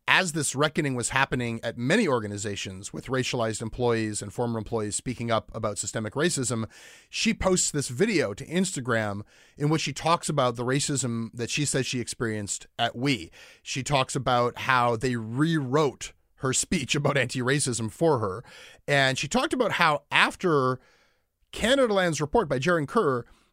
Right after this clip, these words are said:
about the workplace culture and the workplace issues and the labor issues that we, after we published that, that resulted in a kind of town hall session within We. And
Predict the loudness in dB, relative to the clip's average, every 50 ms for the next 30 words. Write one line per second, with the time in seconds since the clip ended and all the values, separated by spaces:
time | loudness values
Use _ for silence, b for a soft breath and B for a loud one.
0 | b b _ -2 0 2 4 4 6 6 4 4 0 -4 -6 -8 -10 -14 _ _
1 | _ _ _ _ -10 -4 0 2 2 4 4 2 2 2 2 2 2 0 0 0
2 | 0 2 0 -4 -2 0 0 0 0 0 -4 -4 -4 -4 -4 -2 -2 0 0 -2
3 | -2 -2 -4 -4 -2 -2 -2 -2 0 0 0 0 -2 -2 0 0 0 0 0 -2
4 | -2 -2 -2 -4 -4 -4 -6 -6 -2 2 2 2 2 0 -2 -4 -4 -2 -2 -2
5 | -2 0 -2 -2 -2 -2 0 0 0 0 -2 -4 B B B B B B B -2
6 | 2 2 4 4 2 0 -4 _ -4 -2 0 2 2 0 0 0 -2 -4 -4 -4
7 | -4 -2 -2 -2 -2 -4 -4 -4 -4 -4 -6 -4 0 0 2 2 0 0 0 2
8 | 2 4 4 4 2 0 0 0 0 0 0 -2 -4 -6 -6 -6 -6 -6 -4 -2
9 | -2 -2 -2 -2 -2 0 0 2 2 0 0 -2 -6 -12 B B B B B B
10 | B B -2 -2 -2